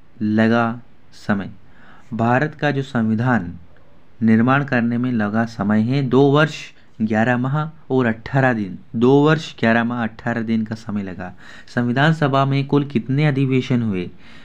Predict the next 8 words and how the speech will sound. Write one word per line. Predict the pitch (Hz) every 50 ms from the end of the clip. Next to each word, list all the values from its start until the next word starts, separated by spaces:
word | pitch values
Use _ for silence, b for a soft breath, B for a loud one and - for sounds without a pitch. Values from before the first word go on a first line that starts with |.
| B B B B - 113
ग्यारह। | 104 - 107 101 101 101 92 85 85 - - - - -
कुल | 135 139 143 135
अवधि | 127 127 127 139 143
कितनी? | 139 156 156 156 156 143 123
एक | 110 110 117 - -
सौ | - 156 139
पैंसठ | - - 117 117 117 113 - 143 135 123 110
दिन। | 110 110 95 90 -